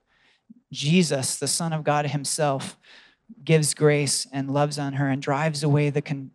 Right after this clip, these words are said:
the condemners. I believe that empowered her to do what he asked. He said, "Go and sin no more."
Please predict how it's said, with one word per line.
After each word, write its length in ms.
the 140
condemners. 680
I 120
believe 400
that 300
empowered 520
her 200
to 140
do 140
what 120
he 80
asked. 240
He 60
said, 260
"Go 160
and 120
sin 200
no 80
more." 340